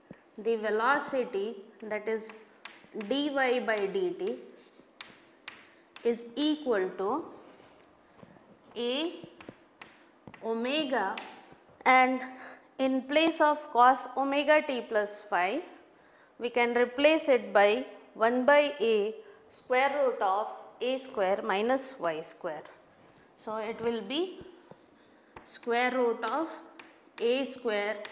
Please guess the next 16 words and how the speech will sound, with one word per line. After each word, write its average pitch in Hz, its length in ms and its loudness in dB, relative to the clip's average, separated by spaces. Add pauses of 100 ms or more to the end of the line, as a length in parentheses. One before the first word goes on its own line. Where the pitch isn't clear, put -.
(500)
minus 254 520 -2
y 202 260 -2
square 196 520 -6 (1600)
divided 202 460 -4
by 185 220 -6 (140)
a, 214 340 -2 (920)
and 247 300 -2 (200)
this 277 320 -2
will 254 300 -4
be 226 120 -6 (160)
equal 190 340 -8 (120)
to 311 160 -2 (720)
omega 254 580 -2
square 226 480 -4
root 196 260 -6
of 220 260 -2